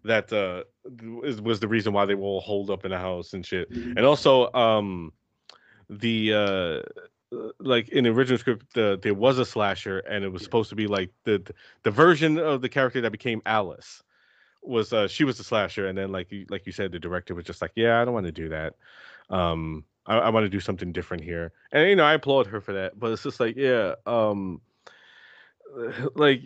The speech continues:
Speaker 1: it, I, like, when, when I first saw this, I was just like, "Oh my God, these people are terrible." And it's like, who the fuck is doing this anyway? It's like, I'm, you know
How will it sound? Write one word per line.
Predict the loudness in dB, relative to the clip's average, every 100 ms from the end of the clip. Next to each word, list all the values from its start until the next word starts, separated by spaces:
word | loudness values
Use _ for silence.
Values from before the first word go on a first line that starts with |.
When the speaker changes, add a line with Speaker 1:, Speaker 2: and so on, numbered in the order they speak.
| -12
Speaker 1:
it, | -12 -12 _ _ -4
I, | 0
like, | 0 0 2 2 0 _
when, | -2 0 0
when | -6 -8 -8 -4 -2
I | -2
first | 0 -4 -2
saw | -2
this, | -2 -2
I |
was | -6 -6
just | -14
like, | -20 -20
"Oh |
my | -20 -16
God, | -16 -16
these | -18
people | -20 -20 -20
are | -18
terrible." | -16 -14 -16 -18 -20 _ -20 -20 -20 -14
And | 2
it's | 4 4
like, | 4
who | 4
the | 4
fuck | 2 2
is | -2
doing | 0 0
this | -2 -4
anyway? | -6 -4 -4 -6
It's | -10 -8
like, | -8 -8
I'm, | -8 -8 -10 _ -20 -20 -20 -20 _ 2
you |
know | 4 4 0